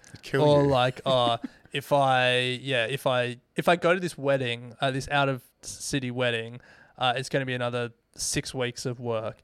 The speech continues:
Speaker 1: Mm.
Speaker 2: And then you're, you're at the weekend away or at the wedding or whatever, and all you're thinking about is, like,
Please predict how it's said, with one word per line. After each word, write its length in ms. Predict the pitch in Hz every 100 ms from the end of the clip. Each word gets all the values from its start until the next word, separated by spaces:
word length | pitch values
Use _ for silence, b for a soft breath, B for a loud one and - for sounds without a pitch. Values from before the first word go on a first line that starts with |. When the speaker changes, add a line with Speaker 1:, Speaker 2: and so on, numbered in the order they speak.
| 101
Speaker 1:
Mm. 260 | 92 76
Speaker 2:
And 80 | 139
then 120 | 139
you're, 260 | 147 139 131 - _
you're 200 | 143 131 - -
at 180 | 139
the 100 | 139
weekend 360 | 131 131 135 131
away 220 | 127 120
or 80 | 123
at 80 | 120
the 80 | 123
wedding 300 | 120 120 123
or 80 | 123
whatever, 400 | 123 123 123 123
and 160 | 120 120
all 160 | 147 147
you're 140 | 139
thinking 340 | - 127 127 127
about 300 | 123 117 120
is, 160 | 117
like, 320 | 117 123 -